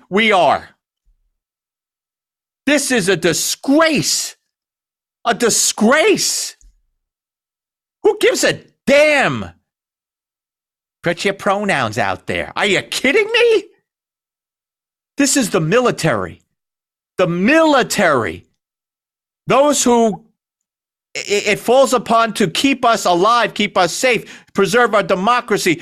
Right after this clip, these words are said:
fight our enemies. And this is the pep talk? This is the speech? This is the concern?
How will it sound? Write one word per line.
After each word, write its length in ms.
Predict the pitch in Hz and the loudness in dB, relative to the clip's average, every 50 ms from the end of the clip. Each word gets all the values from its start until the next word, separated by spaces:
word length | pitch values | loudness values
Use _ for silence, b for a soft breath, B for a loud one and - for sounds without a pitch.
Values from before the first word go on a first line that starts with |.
| B B | B B
fight 320 | - - 254 240 240 226 | -4 -2 0 0 2 2
our 160 | 220 202 208 220 | 2 2 4 2
enemies. 720 | 240 247 240 208 170 123 87 69 - - - - - _ _ _ _ _ _ _ _ _ _ _ _ _ _ _ _ _ _ _ _ _ _ _ _ _ | 2 2 0 0 0 -2 -2 -4 -8 -10 -12 -12 -14 _ _ _ _ _ _ _ _ _ _ _ _ _ _ _ _ _ _ _ _ _ _ _ _ _
And 220 | - 151 156 143 127 | -6 -4 -4 -2 0
this 260 | 156 202 220 - - | 0 0 0 0 -2
is 120 | 277 214 | -2 -2
the 100 | - 202 | -2 -6
pep 280 | 160 - 220 214 - - | -4 -2 -4 -4 -4 -2
talk? 300 | - 254 269 285 285 - | 0 0 2 2 0 0
This 220 | - 220 220 - | 0 0 0 -2
is 140 | 247 220 - | -6 -4 -4
the 100 | 180 165 | -4 -4
speech? 360 | - - - 226 226 247 - B B B B B | -4 -2 -2 -2 -2 -2 -2 B B B B B
This 400 | 107 98 120 151 202 - - - | -8 -2 0 0 0 0 -2 -4
is 200 | - 160 123 113 | -4 -6 -4 -4
the 100 | 123 120 | -6 -6
concern? 760 | - 143 113 104 - - 147 131 131 151 180 214 247 269 | -4 -8 -8 -6 -6 -2 0 0 2 2 0 0 -4 -8